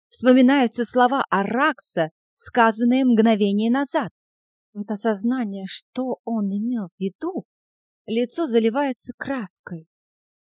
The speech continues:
Герон проводит налитой кровью головкой члена по моим устам. Они дрожат, становятся невыносимо сухими.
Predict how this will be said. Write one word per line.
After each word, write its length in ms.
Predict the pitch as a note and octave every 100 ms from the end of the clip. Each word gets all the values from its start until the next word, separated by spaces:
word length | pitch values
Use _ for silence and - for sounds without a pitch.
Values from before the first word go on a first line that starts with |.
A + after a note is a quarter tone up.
| _
Герон 380 | F3+ G3 G#3+ G#3+
проводит 460 | G#3+ G#3 G#3+ G#3 G#3+
налитой 480 | G3 G3 A3 - G3+
кровью 420 | - A3 F3+ F#3
головкой 500 | F#3 G3 F#3 - F#3+
члена 560 | - - C#4 G3 C#3+ - _ _
по 100 | -
моим 340 | A3 A#3 C4 - -
устам. 580 | B3+ - - E3 C#3 C#3+ _ _ _ _ _ _ _
Они 300 | E3+ F3 E3+
дрожат, 580 | D#3 D#3 D3+ F3+ A3 F#3+ _ _ _ _ _ _ -
становятся 640 | - F#3 F#3+ F#3+ F#3+ G#3
невыносимо 640 | G3 F#3+ F#3+ - D4 D4+
сухими. 760 | - D#4+ - - G#3 D#3 C#3